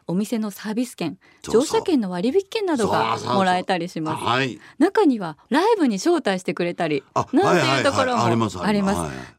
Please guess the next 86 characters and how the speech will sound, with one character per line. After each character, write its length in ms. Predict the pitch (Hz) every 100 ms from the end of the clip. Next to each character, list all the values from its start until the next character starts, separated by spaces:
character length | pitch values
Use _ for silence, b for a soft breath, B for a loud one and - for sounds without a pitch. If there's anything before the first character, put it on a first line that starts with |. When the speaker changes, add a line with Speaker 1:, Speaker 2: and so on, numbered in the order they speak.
| -
Speaker 1:
な 80 | 349
の 120 | 285
で、 240 | 208 185 B B B -
株 220 | 277 392
式 220 | - -
に 140 | 285 196
投 180 | 233
資 160 | 240 247
を 80 | 247
す 160 | -
る 140 | 311 403
っ 20 |
て 100 | -
い 20 |
う 40 | 208
こ 120 | 175
と 160 | - 170
は、 200 | 190 180
Speaker 2:
う 40 | 120
ん。 240 | 117 151 -
Speaker 1:
あ 20 |
の、 120 | 190 190
こ 160 | 381
ん 60 | 415
ち 60 |
ゃ 60 | 233
ん 60 | 185
み 60 |
た 60 | 165
い 40 |
に 40 | 160
こ 80 |
う、 40 | 220
利 160 | 311
益 320 | 359 370 - 302
を 200 | 302 277 - -
ど 140 | 285
れ 80 | 330
だ 140 | 359
け 140 | 349 330
追 260 | - 320
求 180 | - 339
す 180 | - 302
る 100 | 311
か 120 | 285
っ 60 | 254
て 120 | -
い 40 |
う 20 | 214
の 80 |
は 80 | 185
も 160 | 170 185
ち 140 | 285
ろ 120 | 294
ん 40 | 233
な 140 | 196
ん 60 | 185
で 100 | 170
す 120 | -
け 100 | 165
れ 80 | 160
ど 140 | 202
も、 160 | 277 269
Speaker 2:
う 20 |
ん。 120 | 78 B B B
Speaker 1:
資 120 | -
金 220 | 494 480
の 100 | 285
面 220 | 233 254
で 80 | 175
応 260 | 156 247 339
援 160 | 370
す 160 | - 392
る 80 | 440
っ 40 |
て 140 | - 392
い 100 | 262
う 40 |
意 100 | -
味 120 | 226 208
も 120 | 190
あ 80 | 180
る 100 | 175
ん 60 |
で 80 | 160
す。 280 | - 160